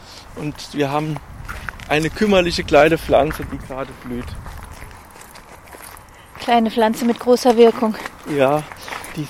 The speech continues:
Speaker 1: die ist schwer zu kultivieren. Die wächst nur da, wo sie will.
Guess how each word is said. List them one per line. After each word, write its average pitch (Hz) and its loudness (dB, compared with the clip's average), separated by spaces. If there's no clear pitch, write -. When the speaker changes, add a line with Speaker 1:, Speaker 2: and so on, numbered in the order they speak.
Speaker 1:
die 185 -6
ist - -6
schwer 196 0
zu 190 -8
kultivieren. 170 -6
Die 156 -6
wächst - -4
nur 135 -6
da, 156 0
wo 165 0
sie 147 -4
will. 117 0